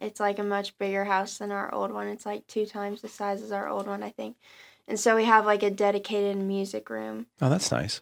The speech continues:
Speaker 1: And, um, yeah, it has, like, a microphone and stuff, and I've liked practicing a lot more with a microphone versus in our old house, we just had to do it in, like, the living room and, like,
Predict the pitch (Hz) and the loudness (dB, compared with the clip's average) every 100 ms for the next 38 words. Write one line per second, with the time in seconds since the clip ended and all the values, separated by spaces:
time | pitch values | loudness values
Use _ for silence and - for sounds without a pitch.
0 | - 214 208 208 202 - 202 196 196 202 | -4 0 2 0 0 0 0 2 0 -4
1 | - 214 208 214 214 208 208 202 208 208 | 0 6 6 6 2 2 0 0 -2 -2
2 | 202 208 214 214 208 208 208 - 208 202 | -4 -4 -8 -4 -4 -2 -4 -6 0 0
3 | 196 196 202 196 214 202 196 - 202 196 | 0 -2 -2 -2 -2 -2 -4 -4 -4 -4
4 | 208 202 202 202 196 196 202 196 208 208 | -8 -6 -6 -2 -2 -2 -2 -2 -4 -6
5 | 220 220 214 214 214 214 208 202 196 208 | -8 -8 -8 -10 -8 -6 -4 -2 -4 -4
6 | 208 202 208 - - _ _ _ 214 202 | -4 -4 -4 -10 -16 _ _ _ -4 0
7 | 196 190 - - 226 240 240 202 196 202 | 2 2 0 4 6 6 6 4 4 -2
8 | 196 208 202 196 196 185 196 190 190 196 | 0 0 0 2 2 0 -2 -4 -4 -2
9 | 196 196 196 190 190 196 202 208 208 | 0 -2 -2 -4 -4 -6 -6 -8 -10